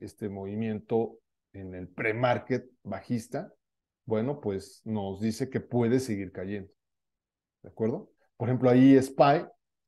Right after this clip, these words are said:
está sobre el stop, chicos. Si baja más, venderíamos para no arriesgar nuestro dinero, ¿de acuerdo?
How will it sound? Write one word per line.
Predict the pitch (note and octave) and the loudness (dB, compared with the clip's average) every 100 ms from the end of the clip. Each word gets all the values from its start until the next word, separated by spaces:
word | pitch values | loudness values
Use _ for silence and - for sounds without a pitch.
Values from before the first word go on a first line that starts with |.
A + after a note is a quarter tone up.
| _ _ | _ _
está | A2 - C#3 C#3 C#3 C#3 B2 G2 A#1+ - | -14 -2 2 4 4 2 0 -4 -10 -14
sobre | - - - F#3 F3+ F3 C#3 C#3 C#3 | -16 -16 -4 2 6 6 4 2 2
el | B2+ | 2
stop, | A#2+ - C3+ C3+ | -2 -4 -8 -6
chicos. | - C3+ D3+ D3+ - _ | -8 -6 -6 -8 -14 _
Si | - | -4
baja | A#2 C#3 C#3 | 0 2 2
más, | C3 C3+ C#3+ - | 0 0 -2 -8
venderíamos | - G2+ G2+ A2 B2 G2 - - _ _ _ _ _ | -10 -8 -4 -2 -2 -4 -12 -20 _ _ _ _ _
para | G#2 G#2 | -6 -2
no | A2 | 0
arriesgar | A#2 A2+ G#2+ G#2 | 0 0 -2 -4
nuestro | G#2+ - G2+ | -6 -6 -6
dinero, | G2+ G#2+ - _ _ _ _ _ _ _ _ _ _ | -6 -10 -16 _ _ _ _ _ _ _ _ _ _
¿de | - | -14
acuerdo? | - A2 D3 | -6 -6 -6